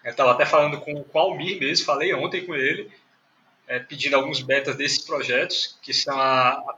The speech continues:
Perdas e Danos, que é o nove C, aí tem um, um dez A, que é, que é a Exterminadora,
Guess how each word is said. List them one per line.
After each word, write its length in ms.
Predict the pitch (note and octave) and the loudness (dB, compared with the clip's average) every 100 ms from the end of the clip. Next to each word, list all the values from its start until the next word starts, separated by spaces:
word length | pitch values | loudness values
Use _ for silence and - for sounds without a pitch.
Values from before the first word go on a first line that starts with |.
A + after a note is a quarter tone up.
| - | -2
Perdas 300 | C#3 D3+ D3+ | -2 0 -4
e 40 | |
Danos, 440 | B2+ C3 D#3+ G3 - | -2 0 0 0 -2
que 100 | D#3 | -4
é 20 | |
o 60 | |
nove 180 | C3+ B2+ | -6 -4
C, 520 | - C3+ C#3+ F3+ F#3 F3 - _ _ _ _ _ _ | -4 -2 -2 -2 -4 -8 -20 _ _ _ _ _ _
aí 600 | C3+ B2 B2+ C3 C#3 C#3 C#3+ | 0 2 2 2 0 -2 -6
tem 180 | C#3 C#3 | -8 -8
um, 320 | C#3 C#3 D3+ D3 | -10 -12 -16 -18
um 220 | C3 C3 B2+ | -16 -14 -4
dez 400 | C#3+ D#3 C#3+ B2 | -2 0 0 2
A, 500 | C#3+ F3 - - - _ - | 4 4 2 -2 -12 _ -14
que 180 | - | -6
é, 600 | B2+ C3 C3+ C#3 C#3 C3+ C3 - _ _ - | 0 2 4 2 0 -2 -8 -20 _ _ -6
que 100 | B2+ | 0
é 40 | |
a 120 | B2+ | 2
Exterminadora, 1080 | C3 - D#3+ D#3 D#3+ D3 D3 E3 G#3+ A#3 B3+ | 2 2 0 0 0 0 -2 0 2 2 0